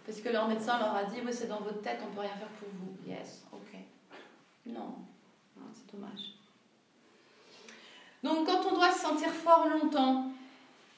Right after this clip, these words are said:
hein, parce que c'est difficile autour de soi, horizontalisation de l'estomac, c'est ce que je vous ai expliqué. Hein, le diaphragme, il appuie sur l'estomac, l'estomac s'horizontalise, il y a un excès d'acide.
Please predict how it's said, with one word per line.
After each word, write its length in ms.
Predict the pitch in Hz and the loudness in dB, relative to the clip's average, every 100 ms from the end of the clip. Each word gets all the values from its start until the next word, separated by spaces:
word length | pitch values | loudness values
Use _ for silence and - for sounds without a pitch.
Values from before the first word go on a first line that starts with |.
| - | -8
hein, 140 | 220 247 | -4 -2
parce 180 | 233 226 | -2 2
que 420 | 254 247 240 233 | 8 10 8 4
c'est 160 | 226 247 | 2 -2
difficile 640 | - - 233 - 277 247 - - - - - - - - - - - | -4 -6 -8 -2 0 0 -2 -6 -12 -18 -20 -20 -20 -12 -12 -12 -12
autour 300 | 220 220 214 | -10 -6 -6
de 100 | 226 | -6
soi, 360 | - 208 - - - - - - - - | -6 -6 -8 -12 -20 -20 -20 -20 -20 -2
horizontalisation 1000 | - 269 302 294 294 269 277 277 269 277 277 | 6 8 8 6 6 6 4 4 2 2 4
de 60 | |
l'estomac, 480 | 262 262 262 233 226 226 | 6 6 2 2 0 0
c'est 80 | - | -6
ce 100 | - | -4
que 60 | 247 | -2
je 200 | 233 226 | -2 0
vous 60 | |
ai 40 | 247 | 0
expliqué. 540 | 247 269 - 208 185 - | 0 -6 -6 -6 -8 -8
Hein, 140 | 220 233 | -6 -4
le 60 | |
diaphragme, 440 | 233 240 - 254 254 | -2 -2 0 -2 0
il 120 | 233 | 2
appuie 260 | 233 240 247 | 0 0 -6
sur 180 | 247 | -4
l'estomac, 640 | 220 226 - 233 240 269 285 | -2 -2 -2 0 4 4 4
l'estomac 380 | 269 262 247 240 | 2 0 0 0
s'horizontalise, 960 | 240 240 233 233 233 233 240 269 285 269 | -2 -4 -4 -4 0 0 4 4 4 0
il 80 | |
y 60 | 226 | 0
a 120 | 220 | 2
un 80 | 220 | 2
excès 260 | 233 - 247 | -2 -4 -4
d'acide. 400 | 220 - 170 | -4 -6 -12